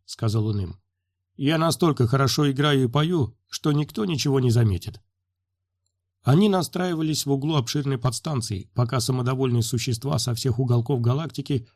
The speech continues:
двигались с пыхтением выбрасывающих пламя двигателей, наслаждаясь мясом и пирожными. Випит, чей спутанный мех был весь в поту и крошках еды, вручил две кружки Грога Камурианину,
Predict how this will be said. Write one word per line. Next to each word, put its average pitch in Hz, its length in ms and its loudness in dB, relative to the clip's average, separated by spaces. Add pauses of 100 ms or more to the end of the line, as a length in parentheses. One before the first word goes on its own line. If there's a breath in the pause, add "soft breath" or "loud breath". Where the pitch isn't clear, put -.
(160 soft breath)
двигались 143 580 0
с - 60 -8
пыхтением 147 640 -4
выбрасывающих 127 920 -4
пламя 123 300 0
двигателей, 98 640 -2 (360)
наслаждаясь 123 720 0
мясом 131 480 -2
и 117 80 -2
пирожными. 92 680 -2 (840)
Випит, 160 540 0 (160)
чей 147 220 2
спутанный 131 500 0
мех 131 300 0
был 131 200 -2
весь 123 240 0
в - 80 -20
поту 127 320 0
и 113 80 4
крошках 120 400 0
еды, 151 420 0 (400 soft breath)
вручил 156 480 0
две 131 220 0
кружки 135 400 -2
Грога 143 460 -2 (100)
Камурианину, 127 800 -2